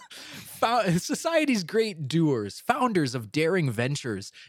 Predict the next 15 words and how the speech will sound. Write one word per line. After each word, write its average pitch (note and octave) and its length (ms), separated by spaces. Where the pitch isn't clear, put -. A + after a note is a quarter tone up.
dissidents F#3 600
who D#3 100
have C#3 120
stood G#3 380
up F3 200
to - 140
authoritarianism, D3+ 1200
pioneers A#3 640
in A2 180
tech, - 460
and D#3 120
the E3 60
leading F#3+ 420
lights C3+ 460
in A#2+ 120